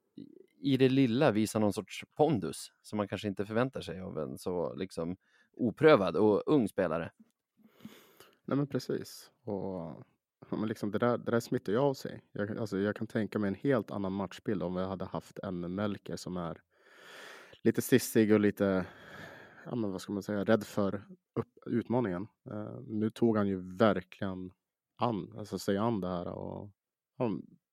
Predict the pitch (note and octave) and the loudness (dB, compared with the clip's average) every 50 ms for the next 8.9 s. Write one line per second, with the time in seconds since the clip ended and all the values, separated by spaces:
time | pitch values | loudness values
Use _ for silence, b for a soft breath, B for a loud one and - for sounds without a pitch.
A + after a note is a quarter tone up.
0 | _ _ - - - - G2+ G2 - G2+ G2 A#2+ B2+ - - - - - - - | _ _ -8 -6 -2 -2 -2 -2 -2 -4 -4 -4 -4 -4 -6 -10 -12 -14 -18 -12
1 | - - G#2+ G#2+ G2 G2 F#2+ F#2+ F#2+ G2+ G#2+ G2+ - - - F#2+ - - G#2+ G#2 | -6 -4 -4 -4 -4 -4 -6 -6 -6 -6 -6 -8 -8 -8 -8 -6 -4 -4 -4 -4
2 | G2 F#2 F2+ - - - G2 - - F#2+ G2 F#2+ F#2 E2+ - - F2+ F#2+ G#2 G2+ | -4 -6 -8 -8 -8 -10 -10 -6 -4 -4 -4 -4 -6 -10 -12 -12 -12 -12 -12 -16
3 | _ _ b b b b b b b b b b b b _ _ _ - - - | _ _ b b b b b b b b b b b b _ _ _ -6 0 2
4 | F#3 C3 G#2+ A2 A2 G#2+ G2+ - - A2 G#2 G#2 G2+ G2+ - - F2 F2+ F2+ - | 4 4 4 4 2 2 0 0 0 2 2 2 2 0 -2 -2 -4 -6 -6 -8
5 | F2 F2 G2+ G#2 _ _ _ _ - F2+ F2+ F#2 - - - F2 F#2 G#2 A2 G#2+ | -12 -12 -12 -14 _ _ _ _ -4 -2 -2 -2 -4 -8 -10 -10 -8 -10 -12 -14
6 | G2+ - - - - - G#2 - _ _ _ _ _ _ _ - F#2+ G2 A2+ B2 | -16 -16 -16 -14 -14 -16 -16 -20 _ _ _ _ _ _ _ -4 0 2 4 4
7 | C3 C3 A#2+ A2 G2+ F2 E2+ - - F2 A#2+ A#2+ A#2 A2+ A2+ A2 B2 C3 A#2+ G#2+ | 6 6 6 4 4 2 -2 -4 -2 0 2 2 2 0 0 2 2 4 4 4
8 | A2 A#2 A2 - G2 F#2+ F2+ - F2 E2+ - F2 F#2 F#2 E2 - - | 2 0 0 0 -2 -2 -2 -2 -4 -6 -4 -4 -4 -4 -6 -8 -12